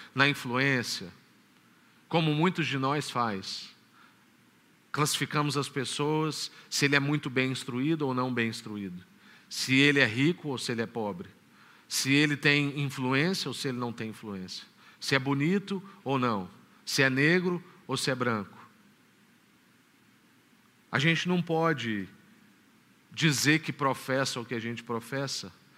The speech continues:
e manter as mesmas avaliações que todos mantêm. Falar sobre oração e não praticar a oração.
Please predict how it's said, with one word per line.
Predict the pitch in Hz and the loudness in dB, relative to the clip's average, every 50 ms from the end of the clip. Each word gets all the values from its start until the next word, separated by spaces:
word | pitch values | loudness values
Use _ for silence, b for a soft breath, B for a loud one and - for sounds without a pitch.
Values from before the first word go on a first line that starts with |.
| B B B B B B | B B B B B B
e | 123 | 0
manter | 127 139 143 139 131 - 147 147 | 2 4 4 4 4 2 4 4
as | 143 135 120 120 | 4 4 2 2
mesmas | 127 139 147 135 135 143 131 127 | 0 0 0 0 0 -4 -2 -2
avaliações | 135 123 135 127 127 131 123 117 - - 127 120 127 127 120 | -2 0 0 0 0 0 0 -2 -2 -4 -6 -4 -4 -6 -6
que | - - | -8 -8
todos | 117 - 139 123 123 117 117 110 | -10 -6 -4 -4 -4 -4 -6 -8
mantêm. | 113 107 107 104 107 101 95 90 90 - - - _ B B B B B B | -6 -6 -6 -6 -8 -8 -10 -10 -12 -14 -18 -20 _ B B B B B B
Falar | - - 127 123 131 135 | -2 2 4 4 6 4
sobre | 131 - 135 120 123 123 | 4 2 -2 -4 -2 0
oração | 127 123 123 113 110 - - 123 123 127 131 131 131 127 B B B B B | 0 2 2 0 0 -2 -4 -2 -2 -2 -4 -4 -8 -10 B B B B B
e | 117 | -4
não | 117 127 127 127 | -2 0 0 0
praticar | 113 127 123 117 - - - - 127 | 0 -2 -2 -2 -4 -6 -4 -2 0
a | 123 117 | 0 0
oração. | 110 107 107 98 - - 104 98 95 90 90 | 0 -2 -4 -6 -6 -8 -10 -10 -12 -14 -16